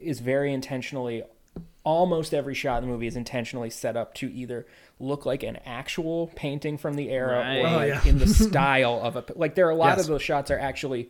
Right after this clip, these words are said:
Speaker 1: from real paintings, and I'm sure there's
Speaker 3: Yeah.
Speaker 1: an art book out there somewhere where it's, like, matching the shots to the painting.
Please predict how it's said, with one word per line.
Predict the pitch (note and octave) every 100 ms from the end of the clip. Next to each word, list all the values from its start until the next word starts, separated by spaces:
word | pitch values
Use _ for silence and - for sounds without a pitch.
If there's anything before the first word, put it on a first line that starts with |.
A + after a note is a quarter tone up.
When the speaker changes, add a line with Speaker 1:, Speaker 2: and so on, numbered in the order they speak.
| - _ -
Speaker 1:
from | - D3+ C3+ A#2
real | B2+ C3 A#2
paintings, | B2 G#2+ G2 G2+ A#2+
and | A#2
I'm | A#2
sure | - D3 C3
there's | B2
Speaker 3:
Yeah. | A#2+
Speaker 1:
an |
art | A2+ A2 B2
book | G#2+
out | A2 G#2
there | A2+
somewhere | - A2 A2 G#2+ G2+
where | G#2
it's, | G#2+ -
like, | G#2+ A#2
matching | A2+ A2 G#2+ G2+
the | G2+
shots | - F#2+ G2 -
to |
the | F2
painting. | - A2+ G#2+